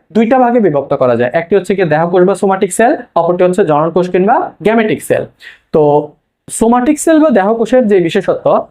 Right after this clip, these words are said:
তা হচ্ছে গিয়ে দেহের বিভিন্ন অংশ গঠন করবে। যেমন ধরো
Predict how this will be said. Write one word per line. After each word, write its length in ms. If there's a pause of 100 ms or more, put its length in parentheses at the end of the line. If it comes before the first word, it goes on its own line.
তা 140
হচ্ছে 280
গিয়ে 300 (180)
দেহের 300
বিভিন্ন 380
অংশ 440
গঠন 340
করবে। 280 (240)
যেমন 280
ধরো 320